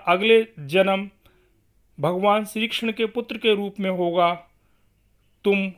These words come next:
पुनः उन्हें पति रूप में प्राप्त कर सकोगी। पलाश पेड़ ने भी भगवान शिव से कहा कि मेरा क्या दोष है, मैं जल रहा हूँ।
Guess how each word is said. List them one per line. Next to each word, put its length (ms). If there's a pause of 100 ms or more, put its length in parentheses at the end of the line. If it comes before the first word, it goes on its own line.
(220)
पुनः 240
उन्हें 420 (500)
पति 220
रूप 260
में 180
प्राप्त 520
कर 120
सकोगी। 480 (1300)
पलाश 360 (380)
पेड़ 220
ने 180
भी 120
भगवान 400
शिव 200
से 220
कहा 280 (480)
कि 80
मेरा 320
क्या 220
दोष 320
है, 160 (540)
मैं 180
जल 180
रहा 220
हूँ। 240